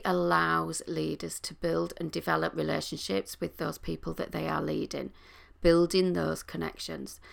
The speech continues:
And never has it been more important to build connections when we've had all this working from home and people feeling isolated. I'm gonna talk very soon in another episode about hybrid working, but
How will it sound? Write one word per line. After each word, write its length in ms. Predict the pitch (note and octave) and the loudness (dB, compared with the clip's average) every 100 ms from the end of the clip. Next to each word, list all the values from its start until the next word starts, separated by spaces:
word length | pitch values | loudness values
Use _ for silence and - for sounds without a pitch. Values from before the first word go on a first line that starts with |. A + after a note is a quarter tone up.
| - - | -20 -6
And 240 | F3+ F3 E3+ | 0 2 6
never 300 | F3+ F3 F3 | 6 6 4
has 120 | F3+ | 2
it 100 | G3+ | 0
been 220 | F3+ E3 | 2 2
more 260 | D#3+ D#3+ D#3+ | 2 4 2
important 560 | D#3+ D#3 F3+ F#3 F3 - | 0 2 4 4 2 -4
to 100 | E3 | -6
build 460 | - D#3+ E3 - | 0 2 2 0
connections 680 | - E3 E3 - D#3+ D3+ - | -4 0 0 -2 -6 -6 -4
when 140 | D#3+ | -2
we've 220 | E3 E3 - - | 0 -2 -4 -4
had 240 | F3 E3 | -4 0
all 180 | E3 E3 | 0 -2
this 220 | D#3+ - | -4 -4
working 320 | E3+ D#3+ D#3 | -4 -2 -6
from 220 | C#3+ C#3+ | -8 -8
home 360 | D3+ E3+ F#3+ E3 - - - - - | -6 -6 -6 -8 -12 -20 -20 -18 -8
and 100 | E3+ | -4
people 340 | F3+ F3 - F3 | 0 -2 -2 -8
feeling 500 | - F#3+ G#3 F#3 - | 0 2 4 2 0
isolated. 880 | E3+ E3+ - E3 D#3 D#3+ - F3+ - - - - - - - - - - - | -2 -2 -4 -6 -6 -8 -10 -12 -14 -18 -20 -20 -20 -20 -20 -20 -20 -12 0
I'm 100 | G#3 | 4
gonna 180 | B3 B3+ | 6 6
talk 640 | - A#3 B3+ B3 - - - - - - - _ - - _ - _ - _ - | 6 12 12 12 12 4 -14 -20 -20 -20 -20 _ -20 -20 _ -20 _ -20 _ 6
very 260 | A3+ A3+ | 8 8
soon 560 | - - B3 C4+ C4 G3 | 6 8 10 12 10 8
in 100 | E3+ | 8
another 300 | F3 E3+ D#3+ | 8 6 4
episode 380 | D#3 - E3 D3+ | 2 0 0 2
about 380 | D#3 D#3+ D3+ - | 6 8 8 6
hybrid 420 | D#3+ D3+ D#3+ D3 | 4 4 2 2
working, 460 | D#3 D3+ - C#3+ | 4 4 2 -2
but 200 | D3 F3 | 2 0